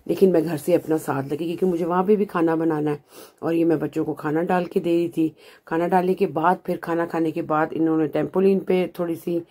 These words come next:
छलांगे वगैरह मारी, उसके बाद सारे बाहर चले गए। मैंने कहा, "मेरे में तो हिम्मत नहीं है, क्योंकि घर से जब सफ़र किया, कल से निकले हुए हैं, सफ़र किया और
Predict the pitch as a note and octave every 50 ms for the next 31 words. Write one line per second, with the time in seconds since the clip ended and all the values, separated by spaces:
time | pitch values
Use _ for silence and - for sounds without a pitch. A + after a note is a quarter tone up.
0 | - - - _ _ _ - E3+ E3+ E3 D#3+ E3+ F3 D#3+ D3+ E3+ D#3+ E3 D#3+ D#3+
1 | D#3 D3+ D3+ D#3 D3+ D3 D3 - - E3 D3+ C#3+ D3+ D3 C#3+ - - C#3+ C#3 C#3
2 | C#3+ C#3+ C#3+ D3 F#3 F#3 - F3+ D#3 D#3+ D3 D#3 D#3 D3+ D3 D3+ F3 E3+ F3+ F3+
3 | E3+ D#3 D3+ D3+ D#3+ F3 F3+ F3+ F3 F#3 E3 D3+ D3+ D#3 D#3+ - F3 F#3+ G3 G3
4 | F3 E3+ E3+ _ _ - - - - - _ - F#3 F3 - F#3+ F3+ D#3+ C#3+ D#3+
5 | E3+ C#3 C3+ - F#3+ F#3+ F3+ F3+ F3 - - F3 D#3+ - F3+ F3 - - D#3 E3
6 | E3 E3 D#3+ - E3+ E3+ E3 - F#3 E3 D3 D3 D3 - E3 E3+ E3+ E3 D#3+ D#3+
7 | D#3+ D#3+ D3+ - D#3+ D#3 E3 D#3+ D#3 D3 - D3+ D#3 D#3 D3+ D3 F#2+ D3 D#3 D3+
8 | D3